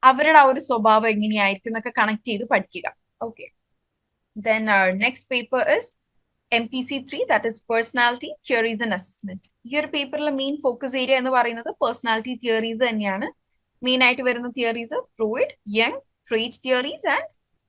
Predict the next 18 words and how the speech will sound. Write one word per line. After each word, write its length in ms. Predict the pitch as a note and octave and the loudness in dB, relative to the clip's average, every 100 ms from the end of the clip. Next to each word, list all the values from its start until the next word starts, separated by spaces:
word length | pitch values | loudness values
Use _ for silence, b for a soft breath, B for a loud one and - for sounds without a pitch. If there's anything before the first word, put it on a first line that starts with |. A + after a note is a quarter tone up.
| - | -6
ഹ്യൂമനിസ്റ്റിക് 480 | B3 A3 A2 - A3 | -4 -2 -4 -4 -2
അപ്രോച്ചസ് 500 | G#3+ G3+ G3 A#3+ A3+ | 2 2 0 -2 -2
ആണ്. 240 | F#3+ B3+ - | -2 -4 -8
ഈ 120 | A#3+ | -2
എല്ലാ 280 | G#3 G3+ B3 | 0 2 0
തിയറീസ് 580 | - B3+ A3 A3 B3+ D4 | 0 -4 -4 -4 -6 -4
പഠിക്കുക 340 | C#4+ B3+ - | -4 -4 -4
എന്നതിന്റെ 320 | C4 B3 B3+ | -4 -4 -6
ഒപ്പം 240 | B3+ - C4 | -8 -12 -12
എന്താണ് 280 | B3 B3 A#3+ | -8 -6 -6
അതിൽ 160 | A3+ B3 | -4 -4
ഓരോരുത്തർ 560 | A3 G#3 A#3 A#3+ C#4 | -2 0 -2 -2 -6
പ്രപ്പോസ് 560 | C#4+ A#3 G#3+ A#3 B3+ C#4 | -6 -8 -10 -8 -6 -6
ചെയ്തിരിക്കുന്ന 480 | C4+ B3+ C4 B3+ D4 | -6 -8 -8 -6 -6
തിയറീസ് 420 | D4+ A#3 A#3+ B3+ | -6 -6 -8 -6
നിങ്ങൾ 200 | B3 A#3 | -8 -6
പഠിക്കണം 420 | A3+ A3 F#3+ G3+ F#3 | -6 -6 -6 -10 -6
ട്ടോ. 340 | - G#3+ - | -2 -2 -4